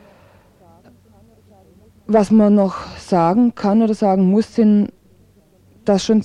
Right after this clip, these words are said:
also Fehler gemacht worden sind, also von uns, vom Haus und wahrscheinlich von alle Häuser zusammen. Und zwar, glaub ich, ein ganz großes Manko war, dass viel zu wenig Öffentlichkeitsarbeit geleistet worden ist. Das hängt natürlich zum einen damit zusammen, dass es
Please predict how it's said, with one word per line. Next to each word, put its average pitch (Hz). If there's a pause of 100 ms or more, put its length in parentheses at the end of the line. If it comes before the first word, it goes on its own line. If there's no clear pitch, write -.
also 202
Fehler 185
gemacht 196
worden 185
sind, 185
also 190
von 185
uns, 220
vom 226
Haus 202
und 208
wahrscheinlich 196
von 151
alle 190
Häuser 190
zusammen. 175
Und 202
zwar, 185 (460)
glaub 190
ich, 202
ein 196
ganz 190
großes 214
Manko 196
war, 190 (240)
dass 185
viel 220
zu 214
wenig 190
Öffentlichkeitsarbeit 180
geleistet 160
worden 175
ist. - (1000)
Das 220
hängt 208
natürlich 208
zum 214
einen 180
damit 185
zusammen, 208
dass 196
es -